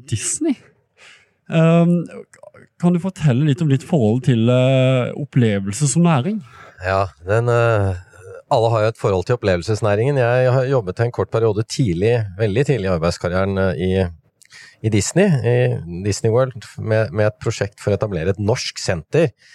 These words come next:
Speaker 2: i Disney World, i Epcot-senteret. Og, og, og gjennom det så fikk jeg jo også se bak kulissene i Disney, og lært litt om hvordan de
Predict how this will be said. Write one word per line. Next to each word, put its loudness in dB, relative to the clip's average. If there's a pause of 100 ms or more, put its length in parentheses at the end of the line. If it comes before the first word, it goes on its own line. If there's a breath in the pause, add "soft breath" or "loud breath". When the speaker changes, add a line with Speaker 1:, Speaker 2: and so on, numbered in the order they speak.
(300 soft breath)
Speaker 2:
i 0
Disney -2
World, 0
i -6
Epcot-senteret. -2
Og, 2 (600 loud breath)
og, -2
og -4
gjennom 0
det 2
så -4
fikk -4
jeg 4
jo 2
også 0
se -2 (180)
bak -2
kulissene -2
i -2
Disney, 0 (220)
og 2
lært 0
litt -2
om 0
hvordan 0
de -2